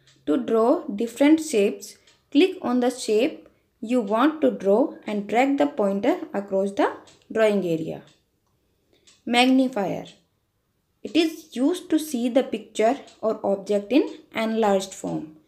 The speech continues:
Choose a magnifier. The left click mouse button will zoom in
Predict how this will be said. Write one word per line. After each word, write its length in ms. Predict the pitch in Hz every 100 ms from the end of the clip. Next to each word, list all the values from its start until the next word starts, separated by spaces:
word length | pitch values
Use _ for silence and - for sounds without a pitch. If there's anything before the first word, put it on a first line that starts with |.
| _ _ _ _
Choose 300 | - 254 302
a 80 | 349
magnifier. 840 | 294 214 202 214 - 196 185 202 - - _ _ _ _ _ _ _ _ -
The 140 | 208
left 380 | 233 240 285 - - _ _
click 320 | 247 294 311 - - -
mouse 400 | 214 202 269 -
button 680 | 220 208 185 185 320 - - _ _ _
will 260 | - 254 226
zoom 280 | 214 196 208
in 240 | 349 -